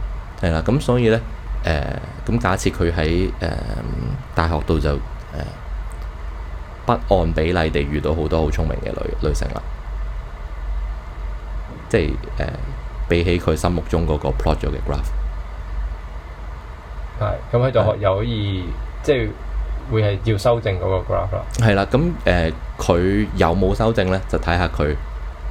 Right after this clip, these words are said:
Speaker 1: 本身嗰個係咪偏見啦。咁佢係咪係，係偏見嘅話呢，佢可能會係好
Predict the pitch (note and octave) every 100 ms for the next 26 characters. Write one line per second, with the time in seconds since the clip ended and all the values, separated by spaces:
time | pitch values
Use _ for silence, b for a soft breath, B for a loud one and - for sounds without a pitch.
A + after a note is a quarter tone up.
0 | - E2+ F2+ F#2 G2 F2 E2+ D2+ E2 D#2+
1 | D2+ - - - F#2 E2+ D#2+ D#2+ - -
2 | A2 G#2+ F#2+ F#2 F2+ F2+ - E2+ F2 F#2
3 | E2+ A2+ A2 F2 E2 D#2+ F#2 F#2 F2 E2+
4 | F#2 D#2 D2 D2 D2+ D2 D2 -